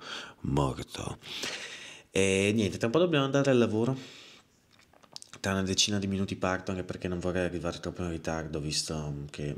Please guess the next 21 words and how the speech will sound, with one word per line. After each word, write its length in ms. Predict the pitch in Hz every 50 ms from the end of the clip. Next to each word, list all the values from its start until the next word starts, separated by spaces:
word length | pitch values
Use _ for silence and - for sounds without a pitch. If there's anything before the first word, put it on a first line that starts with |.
| 69 -
oggi 280 | - 78 78 78 82
appunto 440 | 78 - - 82 76 - 80 71 - -
è 100 | 85 98
lunedì 400 | 104 110 113 110 104 107 110 110
e 60 | 101
come 160 | 98 95 92
sapete 400 | - - - 98 95 95 92 -
lunedì 360 | 85 87 90 90 87 90 92
devo 180 | 90 92 90 90
editare 420 | 87 85 87 87 87 87 85 85
le 100 | 85 85
clips 300 | 82 - 87 82 - -
del 140 | 87 90 85
canale 240 | - 87 82 85 85
YouTube 320 | 82 85 85 90 - 87
americano, 400 | 82 85 82 85 80 90 85 82
na 100 | 82 82
You 160 | 82 82 82
Know, 300 | 80 85 82 82 85 90 - - - - - - - - - - - - - - -
e 840 | - - 87 87 85 82 80 80 78 78 76 73 73 73 73 73 71
morirò. 300 | 67 69 69 65 - -